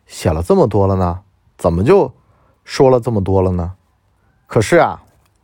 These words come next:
这玩意儿如果说一天让你录个五集，人会受不了。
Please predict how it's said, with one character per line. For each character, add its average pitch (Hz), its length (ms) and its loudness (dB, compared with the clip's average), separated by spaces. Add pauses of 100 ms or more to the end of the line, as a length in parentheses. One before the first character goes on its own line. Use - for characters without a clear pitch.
(260)
这 170 120 2
玩 143 120 4
意 156 60 0
儿 151 120 0
如 135 180 -4
果 113 180 0
说 123 400 2
一 160 140 -8
天 139 400 -2
让 120 200 0
你 82 100 -8
录 110 200 -4
个 95 80 -6
五 85 240 -8
集， 82 400 -10 (600)
人 92 260 -4
会 117 100 0
受 101 220 -4
不 87 80 -6
了。 - 260 -8